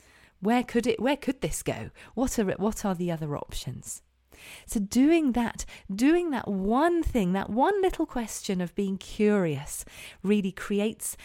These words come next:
starts to create that distance. And this is the first step towards being able to really train it in my mind. So training it,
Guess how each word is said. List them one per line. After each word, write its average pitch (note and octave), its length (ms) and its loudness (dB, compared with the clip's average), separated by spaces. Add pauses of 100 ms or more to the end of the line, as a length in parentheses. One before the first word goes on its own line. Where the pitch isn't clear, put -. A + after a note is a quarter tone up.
(100)
starts - 380 0
to - 120 -4
create F#3+ 560 0
that - 220 -2
distance. - 500 -4
And E3 160 0
this - 160 -2
is F#3 80 -6
the F3 80 -2
first F#3 360 0
step - 340 -6 (320)
towards D#3+ 400 -4
being E3+ 220 -4
able E3 240 -2
to - 180 -8
really D#3 240 -2
train D3+ 520 -2
it - 360 -8
in D#3 180 -2
my C#3+ 200 -2
mind. C3 440 -8 (640)
So A3+ 300 6 (360)
training D#4 540 8
it, - 200 -2